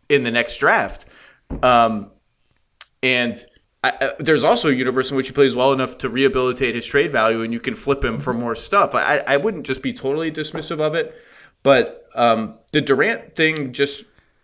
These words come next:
it remains a mystery to me now how he ends up in Phoenix, and if not, where he ends up and whether this is actually gonna end in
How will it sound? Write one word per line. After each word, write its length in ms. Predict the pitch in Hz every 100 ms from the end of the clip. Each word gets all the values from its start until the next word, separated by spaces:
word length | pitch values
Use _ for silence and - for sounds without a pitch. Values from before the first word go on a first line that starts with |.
| _
it 220 | 143 147
remains 640 | 143 117 123 139 143 - - - -
a 80 |
mystery 480 | 123 135 - 151 131
to 140 | 123 117
me 160 | 110
now 480 | 110 110 117 113 117 _ _ _ _ _ _ _ _
how 420 | - - 127 156
he 240 | 151 156 139
ends 200 | 127 123
up 180 | 113
in 100 | 123
Phoenix, 640 | 117 110 101 98 - - - _ _ _ 143
and 160 | 135
if 180 | 123 120
not, 540 | 110 135 180 104 95 _ _ _ _ _ _ _ _ _ _ _
where 540 | 113 101 123 135 147
he 180 | 143 127
ends 200 | 123 113
up 240 | 120 127 -
and 160 | 120 104
whether 320 | 120 143 139
this 240 | 135 131
is 140 | 123 101
actually 400 | 92 - 143 123
gonna 180 | 117
end 380 | 101 107 147 135
in 400 | 110 107 104 104